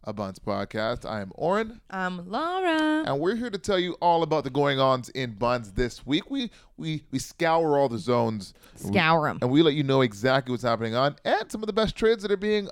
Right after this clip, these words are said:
Speaker 1: up for grabs at the moment. And without further ado, you're gonna tell us about some, uh, amateur photos.
Speaker 2: Photographer. Um, might I just add that when you said drug mule, I was gonna make, uh, like, a,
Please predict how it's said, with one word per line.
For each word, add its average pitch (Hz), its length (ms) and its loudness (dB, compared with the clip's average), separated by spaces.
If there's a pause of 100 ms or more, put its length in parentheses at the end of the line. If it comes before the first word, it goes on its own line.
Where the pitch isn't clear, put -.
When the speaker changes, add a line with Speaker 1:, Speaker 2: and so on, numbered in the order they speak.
Speaker 1:
up 196 200 2
for 202 140 -4
grabs 190 340 4
at 170 140 -4
the - 80 -8
moment. 196 420 -2 (360)
And 147 80 -4
without 185 160 2
further 180 280 0
ado, 185 280 -4
you're 208 140 -6
gonna 214 140 -10
tell 170 200 -10
us 160 100 -16
about 160 340 -10
some, 165 480 -6
uh, 165 120 -2 (100)
amateur 170 760 0 (600)
photos. 285 320 2 (100)
Speaker 2:
Photographer. 277 1000 -2 (400)
Um, 185 380 2 (220)
might 190 320 2
I 214 60 4
just 190 240 0
add 170 360 -2
that 147 260 -6
when - 140 -8
you 127 60 -6
said 185 220 -8
drug 160 280 -6
mule, 147 360 -6
I 160 100 -2
was 160 160 -4
gonna 170 200 -6
make, 160 420 -6
uh, 151 180 -14
like, 143 160 -18
a, 151 80 -14